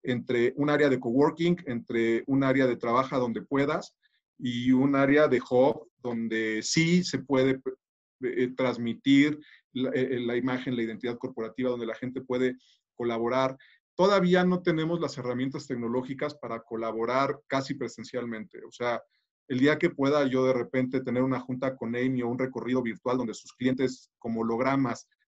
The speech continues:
puedan entrar al edificio y, y, y yo pueda mostrárselos, ese momento todavía no llega, esperemos que llegue pronto.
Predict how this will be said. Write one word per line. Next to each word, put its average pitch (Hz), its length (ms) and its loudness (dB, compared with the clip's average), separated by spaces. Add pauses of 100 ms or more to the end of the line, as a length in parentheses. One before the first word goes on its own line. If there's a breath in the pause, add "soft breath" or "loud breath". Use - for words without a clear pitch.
(120)
puedan 135 280 0
entrar 127 300 -2
al 135 140 2
edificio 117 800 -2
y, 117 120 -2
y, 113 240 -8
y 113 220 -8
yo 127 260 -2
pueda 127 360 -2
mostrárselos, 123 1000 -6 (360 soft breath)
ese 165 260 0
momento 151 420 -2
todavía 151 240 0
no 147 120 0
llega, 135 400 2 (160)
esperemos 139 540 -4
que 123 120 -4
llegue 131 200 0
pronto. 127 500 -4